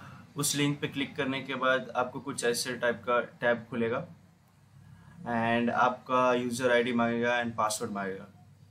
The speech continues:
So आपको जो आपने, uh, पहले जो scholarship पढ़ा था उसका जो आपका user ID होएगा and password आपको डाल देना है and अभी and capture code डाल के login कर लेना है।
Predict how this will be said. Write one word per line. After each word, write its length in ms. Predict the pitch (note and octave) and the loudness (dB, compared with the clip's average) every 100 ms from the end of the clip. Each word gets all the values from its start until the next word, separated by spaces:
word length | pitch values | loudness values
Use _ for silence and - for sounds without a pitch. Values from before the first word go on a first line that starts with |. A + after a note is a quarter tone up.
| - | -14
So 140 | - | 2
आपको 560 | A#2+ A#2+ C3 B2 A#2+ A#2+ | 2 2 0 2 4 2
जो 320 | A2+ A#2+ A#2 | 0 0 2
आपने, 580 | A2+ A2+ A#2+ A#2 A2+ A2+ - - - | 2 0 -2 0 -2 -6 -16 -20 -10
uh, 80 | A2 | -6
पहले 520 | A2 G#2+ A#2 A#2 A#2 | -4 -4 0 2 2
जो 240 | A#2+ A#2 | 4 2
scholarship 440 | A2+ A#2+ A2+ - A#2 | 2 0 0 0 -2
पढ़ा 180 | A#2 | -2
था 180 | A2+ A#2+ | 0 0
उसका 280 | A#2 A#2 B2 | -2 -2 -4
जो 160 | A#2 A#2 | -2 -2
आपका 220 | A#2 A#2+ | -2 -4
user 320 | A#2 A#2 A#2 | -2 -2 0
ID 180 | A#2 A#2+ | 0 -2
होएगा 420 | A#2+ A2+ A#2 A#2 - _ - - - - - - - G#2+ | -4 -2 -2 -4 -12 _ -20 -20 -20 -20 -20 -20 -10 -6
and 140 | A2 | 0
password 400 | G#2+ A2 - B2 | 2 2 0 2
आपको 280 | A#2+ A#2 B2 | 2 0 -2
डाल 220 | A#2 A#2 | 0 0
देना 180 | A#2 B2 | 0 -4
है 240 | B2+ C#3 D3 - - - _ A#2+ A2 G#2+ | -6 -10 -14 -20 -20 -20 _ -16 -14 -8
and 100 | A2 | -6
अभी 460 | A2 A#2 A#2 A#2 A#2 - _ _ - - - - - - _ _ _ _ - - - - - - _ _ - - - A2+ | -4 -2 0 0 -4 -14 _ _ -20 -20 -20 -20 -20 -20 _ _ _ _ -20 -20 -20 -20 -20 -20 _ _ -20 -20 -16 -8
and 200 | A#2+ A2+ | -8 -2
capture 360 | B2 B2 C#3 | -2 -2 -4
code 240 | C3 C#3 B2+ | -2 -4 -2
डाल 200 | B2+ B2+ | -2 -2
के 160 | - | -4
login 340 | E3 B2 B2 A#2+ | -2 -2 -2 -2
कर 140 | A#2+ | -2
लेना 220 | A2 A2+ | -2 -6
है। 180 | A2 A2+ | -8 -14